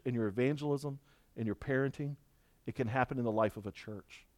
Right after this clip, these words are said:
And if we only live in the half-truth, you reap what you sow, and we stop there, you will give up because it will feel barren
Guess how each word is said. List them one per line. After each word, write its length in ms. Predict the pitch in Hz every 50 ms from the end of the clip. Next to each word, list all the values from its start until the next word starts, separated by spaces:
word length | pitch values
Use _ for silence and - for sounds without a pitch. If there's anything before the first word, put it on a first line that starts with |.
| _ _ _ _ _ _ _ _ _ _ _ _ _ _ _ _ _ _ _ _ _ _ _ _ _ _ _ _ _ _ _ _ _ _ _ _ _ _ _ _ _ _ _ _ _ _ _ _ _ _ -
And 120 | 156 147
if 140 | 143 - -
we 200 | 143 156 185 220
only 240 | 220 220 214 208 185
live 220 | 170 165 151 156
in 80 | 147 139
the 80 | 131
half-truth, 760 | - - - 180 175 180 - - - - - 123 104 95 92 - - - _ _ _ _ _ _ _ _ _ _ _ _ _ _ _
you 140 | - 127 131
reap 240 | 131 160 180 165 -
what 160 | 170 - -
you 80 | 143
sow, 460 | 120 - - 185 190 185 139 117 110 - - _ _ _ _ _ _ _ _ _ _ _ _ _ _ _ _ _ _ _ _ _ _ _ _ _ _ _ _ _ _ _ _ _ _ _
and 120 | 131 131
we 60 | 131 127
stop 440 | - - - - 156 175 180 -
there, 320 | - 143 113 107 104 101 - - _ _ _ _ _ _ _ _ _ _ _
you 240 | 117 123 156 190 175
will 240 | 151 135 120 107 95 101 101
give 360 | 117 139 139 147 151 143 - - _
up 300 | - 110 98 - - - - _ _ _ _ _ _ _ _ _ _ _ _ _ _ _ _ _ _ _ _ _ _ _ _ _ _ _
because 280 | - 127 - 147 135 117
it 100 | 135 127
will 120 | 127 123
feel 280 | - - - 160 139 123
barren 380 | 117 131 123 117 110 104 92